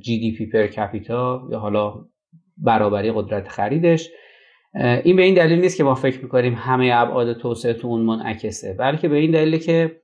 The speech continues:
بقیهٔ ابعاد با این همبستگی مثبتی دارن و با هم حرکت می‌کنن. می‌شه در مورد ابعادش بحث کرد که اون ابعاد بهره‌مندی مادی چیه، ابعاد ذهنی داره، ابعاد عینی داره.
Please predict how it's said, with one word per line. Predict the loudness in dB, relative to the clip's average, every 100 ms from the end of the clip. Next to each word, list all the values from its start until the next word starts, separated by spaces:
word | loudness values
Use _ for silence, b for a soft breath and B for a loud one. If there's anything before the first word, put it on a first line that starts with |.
| 2
بقیهٔ | 4 4 4 4 4
ابعاد | 2 2 2 2 2
با | 0
این | 4 4 4
همبستگی | 4 2 2 0 -2 -4 0
مثبتی | 0 0 0 -2 0 -2
دارن | -2 -2
و | -4
با | 0 0
هم | 2 0
حرکت | 0 -4 -4 -6 -8 -8
می‌کنن. | -12 -8 -8 -8 _ _ _ _ _ _ _
می‌شه | 2 4
در | 4 4
مورد | 2 2
ابعادش | 2 2 4 0 2 2 2 -2 -4
بحث | 2 2 2 -8 -8
کرد | -8 -10 _ _ _
که | -4
اون | 0 0 2
ابعاد | 2 2 0 0 0
بهره‌مندی | 0 0 -2 -4 -2 -2
مادی | 0 -2 -4 -6
چیه، | -8 0 2 2
ابعاد | 2 0
ذهنی | 0 0 -2 -2 -2
داره، | 0 2 2
ابعاد | 0 0 -2 2 0 0 B B B _
عینی | 0 4 6 6
داره. | 4 2 -4